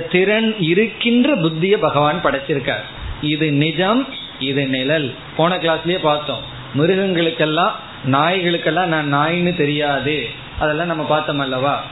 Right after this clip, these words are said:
இது வந்து ஷேடோ, இது நான் தான் அப்படின்னு தெரியாது. ஆனா நமக்கு அது தெரியும். இது உண்மை, இது பொய், இது காணல் நீர், இது நிஜமான தண்ணீர்.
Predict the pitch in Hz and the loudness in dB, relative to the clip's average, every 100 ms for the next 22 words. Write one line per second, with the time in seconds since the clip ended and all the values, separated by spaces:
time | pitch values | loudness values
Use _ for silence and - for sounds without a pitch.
0 | - - 147 156 156 202 202 143 139 147 | -14 -6 -2 0 2 0 0 0 2 2
1 | 170 226 - - - 135 143 139 139 147 | 2 2 -2 -8 -4 0 2 4 4 4
2 | 147 160 180 147 - 127 135 160 208 135 | 6 6 4 2 2 2 4 4 4 2
3 | 135 135 117 - - 143 151 170 143 156 | 4 2 2 -4 -6 0 2 4 2 0
4 | 165 139 127 131 123 131 117 - - - | 0 -2 0 -2 -4 -4 -8 -10 -10 -6
5 | 143 139 135 143 175 180 175 208 240 - | -2 2 4 6 6 4 2 0 -2 -6
6 | - - 123 127 123 131 147 123 110 - | -12 -6 -4 -4 -2 -2 -2 -4 -8 -12
7 | - 139 139 143 139 139 170 175 170 165 | -6 -2 -2 2 4 4 4 4 2 2
8 | 170 220 269 - - - - 156 185 131 | 2 2 0 -4 -16 -10 -4 0 2 0
9 | 123 147 151 147 156 139 127 117 120 135 | 0 0 0 0 0 -2 -4 -4 -6 -4
10 | 131 | -6